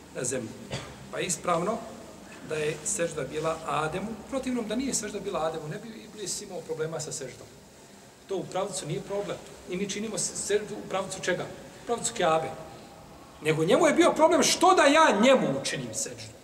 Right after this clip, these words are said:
To je kod njega bio problem. Što njemu da učinim? Ko je on? Ja sam bolji od njega i tako dalje. Pa nije znači da je sežda bila Allahu u pravcu Adema, to ne je bio problem.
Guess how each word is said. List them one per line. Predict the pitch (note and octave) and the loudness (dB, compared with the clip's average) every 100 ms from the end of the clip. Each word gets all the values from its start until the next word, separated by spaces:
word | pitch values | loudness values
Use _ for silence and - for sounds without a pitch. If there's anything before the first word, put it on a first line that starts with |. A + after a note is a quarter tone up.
| - - - - - - - - | -20 -20 -20 -20 -20 -20 -18 -10
To | |
je | D3 | -8
kod | D3 D3 | -6 -6
njega | C#3 | -6
bio | C3 C3 | -6 -8
problem. | - - - | -10 -14 -8
Što | - G#3+ | 4 6
njemu | A3+ - | 8 6
da | D3+ | 4
učinim? | - - A3+ A3+ - - - | 0 0 0 -2 -4 -12 2
Ko | A3+ | 8
je | E3+ | 10
on? | F3 C4 B3+ - - | 10 10 8 -2 -2
Ja | F#3+ E3 | 2 2
sam | D3+ C#3+ | 0 -2
bolji | F3+ D#3 | -2 -2
od | G#3+ | -2
njega | B3 | 0
i | A3+ | 0
tako | F3+ F3 D#3+ | 0 -6 -6
dalje. | A#2 - - - | -8 -12 -18 -10
Pa | D3+ | -4
nije | D3 B3+ - | 0 2 2
znači | G#3+ A3 | 0 -4
da | G3 | -2
je | D#3+ | 0
sežda | A3 A3 | -2 -6
bila | - A#3 | -4 0
Allahu | F#3 G3 B3 A#3+ - - | 2 4 4 4 -2 -10
u | - | 2
pravcu | A#3+ A#3+ G#3+ | 4 4 4
Adema, | A3 B3+ | 4 4
to | G#3+ | 0
ne | F#3+ | -2
je | G#3 | -2
bio | C4 | -4
problem. | B3 A#3+ A#3+ | 4 4 4